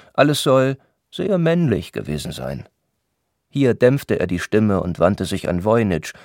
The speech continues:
als wüsste allein er dieses Faktum gebührend einzuschätzen. „Sie wissen schon, Marmor, Onyx, Mahagoni, echtes Leder, der Fußboden schwarz-weiß, ganz minimalistisch und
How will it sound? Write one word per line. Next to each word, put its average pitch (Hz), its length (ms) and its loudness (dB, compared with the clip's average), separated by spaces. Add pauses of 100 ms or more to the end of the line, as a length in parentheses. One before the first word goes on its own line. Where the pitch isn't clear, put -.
(300)
als - 240 -10
wüsste - 320 -4
allein 123 380 0
er 139 280 -2
dieses 123 320 -4
Faktum 120 540 -4
gebührend 120 560 -2
einzuschätzen. - 800 -4 (1500)
„Sie 170 200 -8
wissen 175 240 -2
schon, 85 340 -6 (140)
Marmor, 120 580 0 (100)
Onyx, 120 580 -4
Mahagoni, 117 680 -2 (140)
echtes 104 380 -4
Leder, 107 420 -2 (400)
der 127 80 -8
Fußboden 139 560 -2
schwarz-weiß, 110 720 2 (280)
ganz 143 320 2
minimalistisch 131 840 2
und 87 340 -10